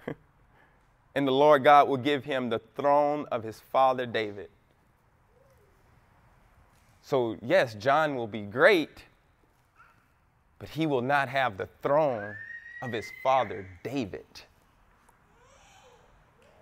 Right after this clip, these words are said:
So we see Jesus as the, as the king.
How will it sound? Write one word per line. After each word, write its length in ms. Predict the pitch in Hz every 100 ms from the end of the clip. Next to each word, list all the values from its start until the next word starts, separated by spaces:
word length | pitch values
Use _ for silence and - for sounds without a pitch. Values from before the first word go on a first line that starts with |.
| _ _
So 120 | - 156
we 180 | 170
see 600 | 147 - - 208 151 147 - - _ _ _ _ _ _ _ _ _ _ _ _ _ _ _ _ _ _ _ _ _ _ _ 117
Jesus 840 | 156 175 156 131 117 113 - - - _ _ _ _ _ _ _ _ _ _ _ _ _ _ _ _ _ -
as 280 | 135 127 123
the, 320 | 127 117 110 - -
as 160 | 131
the 100 | -
king. 500 | - - 214 277 190